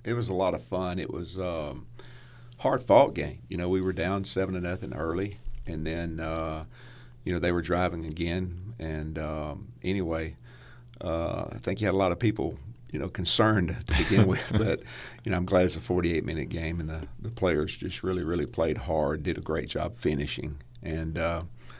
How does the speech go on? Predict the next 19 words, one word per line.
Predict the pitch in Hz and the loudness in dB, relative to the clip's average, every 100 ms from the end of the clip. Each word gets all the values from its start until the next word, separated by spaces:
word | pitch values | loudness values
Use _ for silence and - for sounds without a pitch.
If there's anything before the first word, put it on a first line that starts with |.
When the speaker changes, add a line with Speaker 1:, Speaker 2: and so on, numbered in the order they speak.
| - - - - | -18 -18 -16 -6
Speaker 1:
you | 95 | -2
know, | 87 78 | 0 -2
it | 78 | -2
was | - 85 | -4 -2
just, | 90 90 - | -2 -2 -2
uh, | 87 | -2
it | - | 0
was | 104 | 0
a | |
great | - 101 82 | 4 6 8
high | 87 | 6
school | 87 - | 4 0
football | - - - | 0 0 0
game. | 90 85 - | 2 0 2
Incredible | 113 117 127 87 85 | 4 8 8 8 6
atmosphere. | 76 - - 78 | 4 0 0 2
Wasn't | 101 110 | 4 4
that, | 95 - | 2 2
there, | 92 - | 0 0